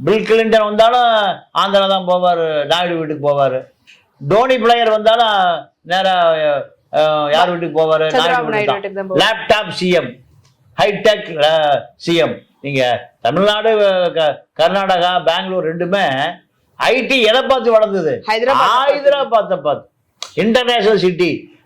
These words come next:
Speaker 1: அப்ப சில ஆந்திராக்காரன் நிறைய பேர் அமெரிக்காவில் இருப்பது காரணம்
Speaker 2: சந்திரபாபு.
Speaker 1: நாயுடு.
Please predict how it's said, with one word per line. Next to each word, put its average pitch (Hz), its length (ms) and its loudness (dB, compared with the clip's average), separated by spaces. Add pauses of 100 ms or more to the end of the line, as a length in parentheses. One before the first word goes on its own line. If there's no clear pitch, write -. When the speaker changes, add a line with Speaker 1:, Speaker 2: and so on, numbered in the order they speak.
Speaker 1:
அப்ப 113 340 -2
சில 170 520 2
ஆந்திராக்காரன் 220 680 2
நிறைய 202 300 -2
பேர் 208 140 0
அமெரிக்காவில் 196 480 0
இருப்பது 185 280 -6
காரணம் 214 640 0 (100)
Speaker 2:
சந்திரபாபு. 240 300 0
Speaker 1:
நாயுடு. 131 840 -2